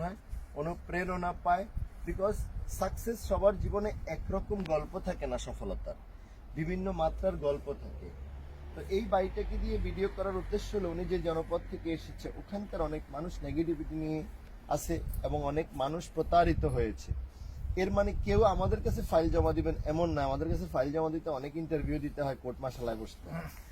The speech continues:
তো সেদিকে যাব না, তবে একটা রাইট মানুষকে চুজ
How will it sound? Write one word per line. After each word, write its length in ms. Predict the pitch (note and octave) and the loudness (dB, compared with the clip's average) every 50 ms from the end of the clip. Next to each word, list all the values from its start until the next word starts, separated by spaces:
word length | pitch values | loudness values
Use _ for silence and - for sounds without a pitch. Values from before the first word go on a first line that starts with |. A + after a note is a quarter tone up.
| - - - - - - - - - - | -10 -8 -8 -6 -6 -8 -12 -14 -8 -6
তো 60 | B2+ B2 - - | -6 -4 -4 2
সেদিকে 380 | - F3 F3+ F#3 G3+ G3+ - F#3+ D3+ | 4 6 6 6 4 2 0 2 4
যাব 140 | D3 C3+ B2 B2+ | 4 4 4 4
না, 140 | B2+ B2+ C#3+ A3 - - - - - - - - - - - | 2 0 0 -2 -4 -8 -12 -12 -12 -14 -14 -14 -14 2 8
তবে 220 | - F#3+ F#3 C3+ G#2 - - - - - - - - - - - - - - - - - - E3 | 10 10 10 8 4 -4 -8 -16 -20 -20 -20 -18 -18 -16 -16 -16 -14 -16 -16 -18 -6 -2 0 0
একটা 160 | - - - G3 | 2 2 4 6
রাইট 280 | D#3+ D3+ D#3 F3 E3+ - G3 | 8 8 8 8 6 2 2
মানুষকে 340 | G3+ G3+ G#3 G3+ - - - F3 - | 2 2 2 0 -4 -6 -12 -10 -6
চুজ 180 | - F3+ E3+ | -4 -4 -4